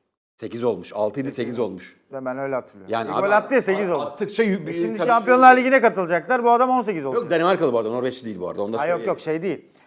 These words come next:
Speaker 2: Ee, Şampiyonlar Ligi'ne katılacak. Bu adam on sekiz olacak mesela.
Speaker 1: Bravo. Zaten o yüzden katılmak istiyor Bodo Glimt.
Speaker 2: Evet.
Speaker 1: Bunların hepsi, bütün bu gençleri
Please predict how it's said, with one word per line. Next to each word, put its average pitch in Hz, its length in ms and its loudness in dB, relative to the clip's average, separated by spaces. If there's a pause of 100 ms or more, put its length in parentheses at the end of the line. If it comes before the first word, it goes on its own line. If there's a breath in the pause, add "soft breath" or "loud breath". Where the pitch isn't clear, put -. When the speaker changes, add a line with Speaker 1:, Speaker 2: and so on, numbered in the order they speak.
(160)
Speaker 2:
Ee, 127 580 -6
Şampiyonlar 240 440 2
Ligi'ne 208 200 -2
katılacak. 160 480 -4
Bu 247 40 8
adam 240 180 6
on 285 120 6
sekiz 214 240 0
olacak 151 300 -2
mesela. 147 260 -6
Speaker 1:
Bravo. 175 460 4 (200)
Zaten 170 420 -2
o 147 160 2
yüzden 208 220 2
katılmak 160 400 -2
istiyor 131 240 -4
Bodo 120 180 -2
Glimt. 151 120 -4
Speaker 2:
Evet. 156 240 -6 (220)
Speaker 1:
Bunların 185 320 4
hepsi, 175 260 0
bütün 254 200 -4
bu 196 100 -2
gençleri 180 600 0